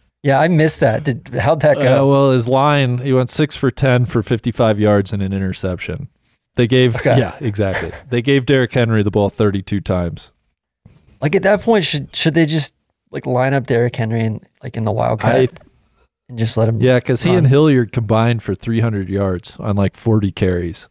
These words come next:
Speaker 2: So it was truly just like, <laughs> "Yeah, we're just gonna run the ball."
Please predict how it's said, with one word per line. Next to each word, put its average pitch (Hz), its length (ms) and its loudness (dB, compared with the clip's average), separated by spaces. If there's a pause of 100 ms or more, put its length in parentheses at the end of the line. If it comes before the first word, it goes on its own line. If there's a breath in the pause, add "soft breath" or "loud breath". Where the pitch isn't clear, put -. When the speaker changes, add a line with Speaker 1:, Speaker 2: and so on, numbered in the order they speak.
Speaker 2:
So 113 260 2
it - 40 6
was 107 120 0
truly 123 380 4
just 98 380 -4
like, 101 180 -4 (160)
<laughs> - 160 -8
"Yeah, 156 320 0
we're 175 100 2
just 156 180 -2
gonna 127 180 0
run 101 200 0
the 95 60 -6
ball." 90 300 -4